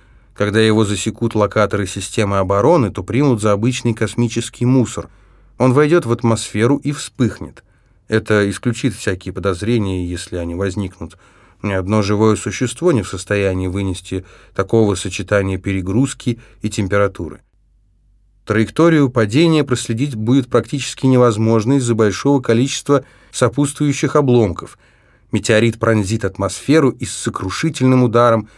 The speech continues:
врежется в землю. Расследование будет неспешным, и до прибытия исследовательской партии много чего должно произойти,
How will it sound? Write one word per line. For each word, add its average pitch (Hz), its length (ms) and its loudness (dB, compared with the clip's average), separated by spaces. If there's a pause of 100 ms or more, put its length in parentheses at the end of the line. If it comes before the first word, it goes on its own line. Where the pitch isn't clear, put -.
(180)
врежется 98 640 0
в 87 60 -6
землю. 85 500 -4 (640)
Расследование 147 760 2
будет 135 540 -2
неспешным, 127 880 0 (300)
и 127 100 0
до 123 120 2
прибытия 131 560 0
исследовательской 123 920 -2
партии 151 680 0
много 139 420 2
чего 127 220 0
должно 113 360 2
произойти, 123 720 0